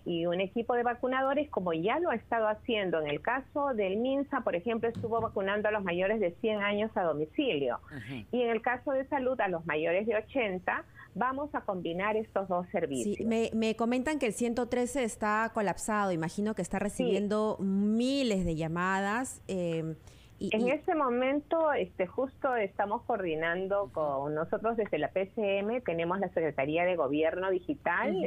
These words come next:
Speaker 1: estamos viendo de ampliar a
Speaker 3: Ujú,
Speaker 1: otra
Speaker 3: qué bueno.
Speaker 1: línea o también, ya como tenemos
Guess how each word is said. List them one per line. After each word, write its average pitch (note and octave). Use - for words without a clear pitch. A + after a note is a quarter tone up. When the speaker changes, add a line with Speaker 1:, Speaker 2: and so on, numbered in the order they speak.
Speaker 1:
estamos G3
viendo G3+
de G3+
ampliar F3+
a D3
Speaker 3:
Ujú, D#3+
Speaker 1:
otra A3+
Speaker 3:
qué A#3
bueno. B3
Speaker 1:
línea B3
o C4+
también, G#3+
ya A#3+
como C#4+
tenemos G#3+